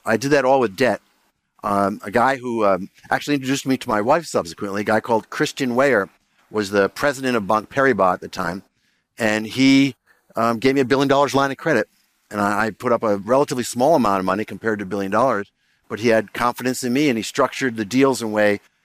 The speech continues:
that the bank was fairly collateralized in the oil. So I never took any outside equity investors from there. Now,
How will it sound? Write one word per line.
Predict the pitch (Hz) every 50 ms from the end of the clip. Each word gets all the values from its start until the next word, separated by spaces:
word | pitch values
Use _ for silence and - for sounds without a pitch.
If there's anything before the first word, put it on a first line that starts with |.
| _ _ _ -
that | 110 101
the | 107 98
bank | 101 123 131 131 -
was | 123 113 -
fairly | - - - - 156 160 160 151 139 131
collateralized | 123 - - 135 131 143 143 135 120 107 104 98 95 95 - -
in | 104
the | 101 101
oil. | 113 120 123 110 92 90 87 _ _ _ _ _ _ _ _ _ _ _ _
So | - - 117 107 104 104 107 -
I | - 117
never | 120 139 151 165 175
took | - - 180 170 -
any | 156 139 123
outside | 117 117 110 - 120 110 113
equity | 110 104 - - 101 98
investors | 95 92 98 92 92 - - 90 -
from | - - 95
there. | 92 85 85 85
Now, | 117 139 123 110 98 90